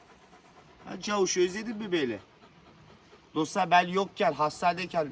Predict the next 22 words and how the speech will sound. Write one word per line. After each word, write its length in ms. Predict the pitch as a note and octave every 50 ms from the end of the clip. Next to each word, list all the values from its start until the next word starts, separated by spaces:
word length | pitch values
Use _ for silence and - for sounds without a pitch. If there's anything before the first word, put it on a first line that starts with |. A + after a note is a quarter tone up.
| - B2
e, 460 | A#2+ A#2+ A#2 A#2 A#2 A2 A2+ B2+ C3 - -
köpeklerime 540 | - D3 C3 D3+ D#3 - - E3 E3 E3 E3
hep 100 | D#3 - - -
Özgür 420 | D#3 D3+ C#3 C3 C3+ D#3 E3 E3
baktı. 440 | D#3 D3 C3 - - - F#3+ G3+ G3 - - - - - - - - - - - - - - - - -
Çünkü 180 | - - C3+ C#3+
Instagram'dan 640 | C#3+ D3 C3+ - - D#3+ D#3 D3+ D#3 D3 D3+ D3
hep 120 | D3+ D3+ D3
mesajlar 520 | D#3 D3+ - - D3+ D3+ D3 D3+ D#3+ D#3+ D#3
geliyordu. 460 | D#3 D3 C3 A#2+ B2 A#2+ B2 C#3+ F#3 F3+
Sağ 300 | - - - E3+ D#3 D#3
olsun, 220 | D3+ - - D#3 D#3+
o 40 | D#3
ilgilendi. 680 | D3+ D3 D3 C#3 E3 D#3 D#3 D3 C#3 C#3+ C#3+ F#3+ G3 - - - - - - - - - - - - - - - - - - - -
E, 40 | D#4+
yalnız 500 | E4+ D#4 D4+ D#4 - - - F#3 E3+ -
çavuşun 400 | - F3 E3+ F3+ F3 - - F3+
şurasına 460 | - - F#3+ F#3+ F3+ - - F#3+ F3+
bir 60 | E3+
şeye 280 | - - - F#3+ F#3+ F3
dikkat 260 | F3 - - D#3 C3 B2+
ettim. 320 | B2 - - - F#3+